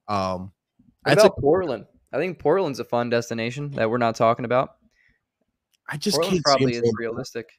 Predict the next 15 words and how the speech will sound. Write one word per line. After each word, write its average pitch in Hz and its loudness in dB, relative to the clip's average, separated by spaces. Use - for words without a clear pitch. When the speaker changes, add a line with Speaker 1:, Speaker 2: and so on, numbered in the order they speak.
Speaker 2:
I 123 0
know, 139 4
but, 127 -2
like, 113 0
Anthony 135 -4
Simons 127 -4
is 123 -4
probably 123 0
as 113 -6
good 120 0
as 117 -8
you 113 -8
probably 113 0
can 104 -14
get 110 0